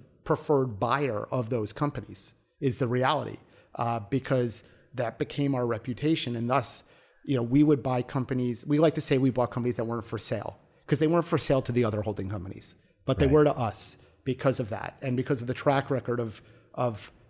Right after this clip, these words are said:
Speaker 1: uh, bringing in emerging agencies and then helping them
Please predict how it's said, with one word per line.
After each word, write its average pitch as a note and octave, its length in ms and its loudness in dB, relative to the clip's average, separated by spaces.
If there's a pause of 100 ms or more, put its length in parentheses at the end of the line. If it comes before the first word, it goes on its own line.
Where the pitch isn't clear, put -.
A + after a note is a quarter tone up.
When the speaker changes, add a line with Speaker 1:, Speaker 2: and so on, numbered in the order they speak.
Speaker 1:
uh, A#2 180 -4 (600)
bringing C#3+ 260 4
in C3+ 140 4
emerging C3 400 2
agencies B2 600 0 (220)
and C3 160 0
then C#3 120 2
helping C3 500 0
them B2 460 0